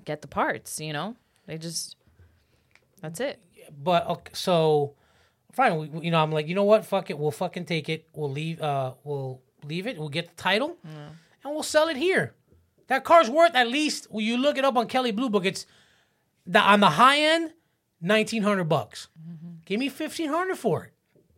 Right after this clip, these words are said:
Speaker 2: or best offer, you know, for someone on the street
Speaker 1: Right.
Speaker 2: that needs a car. Fifty-two dollars, you fucking scumbag. How dare you? How is this business still, uh,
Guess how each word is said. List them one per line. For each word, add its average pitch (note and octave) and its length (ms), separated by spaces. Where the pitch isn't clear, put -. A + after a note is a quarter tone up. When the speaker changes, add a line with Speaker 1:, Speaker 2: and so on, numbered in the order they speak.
Speaker 2:
or G3 240
best G#3 300
offer, C4+ 420
you C#3 120
know, F#3 240
for - 180
someone F#3 300
on G3 80
the F#3+ 80
street F#3 340
Speaker 1:
Right. D3+ 260
Speaker 2:
that D3+ 140
needs D#3 200
a E3 40
car. E3 320
Fifty-two C4+ 720
dollars, G3 460
you D#3 140
fucking A3 640
scumbag. B3+ 1080
How C#4+ 260
dare C#4 400
you? C4 80
How E4+ 180
is A4 100
this D4+ 120
business F#4 360
still, B3 500
uh, - 180